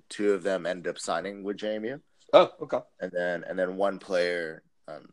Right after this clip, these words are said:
Speaker 1: which I believe everyone knows who it is,
Speaker 2: Yeah.
Speaker 1: ended up signing it with E C U as well. So
Speaker 2: Okay.
Speaker 1: I think we, we lost, um, that specific person. Ironic enough, when, when Withers left,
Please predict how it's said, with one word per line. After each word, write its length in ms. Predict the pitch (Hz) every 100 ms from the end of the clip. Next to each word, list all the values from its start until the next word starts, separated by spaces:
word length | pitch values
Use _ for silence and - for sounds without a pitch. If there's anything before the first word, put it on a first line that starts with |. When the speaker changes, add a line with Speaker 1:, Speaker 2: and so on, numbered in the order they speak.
| -
Speaker 1:
which 180 | 82 87
I 80 | 90
believe 300 | 90 87 87
everyone 280 | 85 85 85
knows 220 | 82 80
who 80 | 85
it 80 |
is, 300 | 80 80 76 _
Speaker 2:
Yeah. 140 | 131 -
Speaker 1:
ended 160 | 87
up 40 | -
signing 280 | 98 90 87
it 120 | -
with 160 | 95 78
E 100 | 85
C 180 | - 87
U 100 | 76
as 80 | 71
well. 200 | 71 - _ - _ 123
So 120 | 110
Speaker 2:
Okay. 80 | 101
Speaker 1:
I 20 |
think 220 | 95 95
we, 100 | 90
we 160 | 85 104
lost, 400 | 98 95 - -
um, 320 | 90 90 85 80
that 240 | 90 90
specific 460 | - - - 87 -
person. 460 | 90 80 87 85 - _ _ _ _ -
Ironic 340 | 110 127 135 131
enough, 500 | 127 135 107 - -
when, 220 | 101 95
when 260 | 92 92 90 _ _ _
Withers 580 | 92 110 113 104 90 85
left, 440 | 90 87 85 -